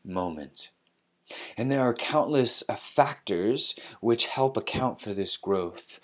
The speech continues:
I think of the empty tomb, for one, or the power and presence of the Holy Spirit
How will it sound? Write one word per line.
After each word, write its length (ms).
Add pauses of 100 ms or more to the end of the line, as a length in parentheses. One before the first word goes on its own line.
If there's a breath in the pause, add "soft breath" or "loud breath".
(260 loud breath)
I 40
think 320
of 260
the 160
empty 340
tomb, 600 (260 loud breath)
for 180
one, 520
or 220
the 100
power 760
and 460
presence 600
of 200
the 80
Holy 340
Spirit 600